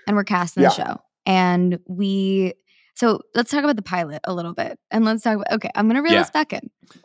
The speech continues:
Speaker 3: Sorry,
Speaker 1: Come on,
Speaker 3: sorry,
Speaker 1: Tom.
Speaker 3: sorry. I'm here.
Speaker 1: Okay.
Speaker 3: I'm ready.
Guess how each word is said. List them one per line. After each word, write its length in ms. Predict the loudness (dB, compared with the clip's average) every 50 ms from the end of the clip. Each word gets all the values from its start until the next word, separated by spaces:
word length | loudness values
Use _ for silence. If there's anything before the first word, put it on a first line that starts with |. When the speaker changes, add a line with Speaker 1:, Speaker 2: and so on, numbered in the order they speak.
| _ _
Speaker 3:
Sorry, 380 | -12 -4 2 4 6 6 6 4
Speaker 1:
Come 100 | 4 4
on, 80 | 2 2
Speaker 3:
sorry, 300 | 2 2 2 2 2 2
Speaker 1:
Tom. 100 | 2 0
Speaker 3:
sorry. 240 | 0 0 0 -2 -6 _ _ -20 -20 _ _ _ _ _ _
I'm 140 | -8 -6 -4
here. 160 | -2 -2 0 -2
Speaker 1:
Okay. 140 | 0 0 0
Speaker 3:
I'm 60 | 0
ready. 200 | 0 -2 -4 -6